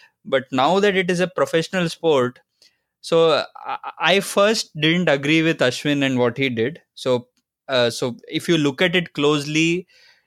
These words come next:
it does look like Ashwin was eyeing that dismissal for quite a while, because, uh, he, he mankaded the batsman bef-, without even taking a start.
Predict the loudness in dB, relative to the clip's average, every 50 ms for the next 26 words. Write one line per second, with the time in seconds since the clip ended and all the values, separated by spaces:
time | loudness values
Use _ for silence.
0 | _ _ _ _ _ _ -8 -8 -8 -8 -6 -2 0 2 2 2 2 0 0 0
1 | 0 0 0 0 0 2 2 0 -2 -6 _ -20 -20 -20 _ _ _ _ _ _
2 | _ _ _ _ _ _ _ -20 -20 -20 -18 -14 -8 -6 -4 -4 -2 0 0 2
3 | 2 2 2 2 2 2 2 2 2 2 0 0 0 0 -2 -2 -2 -4 -4 -2
4 | -2 -4 -4 -2 0 -2 -2 0 0 0 0 0 2 0 2 2 2 2 0 -2
5 | -4 -10 _ _ _ -20 -20 _ _ _ _ -6 -4 -4 -2 0 2 2 2 2
6 | 0 -4 -6 -10 -12 -14 _ _ _ -8 -4 0 2 2 2 2 0 -2 -4 -8
7 | -16 -20 _ _ _ _ -20 -20 -20 -20 -12 -6 -4 -2 0 0 2 2 2 0
8 | 0 0 2 2 2 2 0 -2 0 2 2 2 0 0 -2 -4 -2 -2 0 0
9 | 0 -2 -2 -4 -6 -10 -16 -10 -8 -4 -2 0 0 2 2 2 2 2 0 0
10 | 0 0 -2 -2 -2 -2 -2 -2 -4 -4 0 2 2 2 2 0 -2 -6 -4 0
11 | 0 0 0 0 -4 -10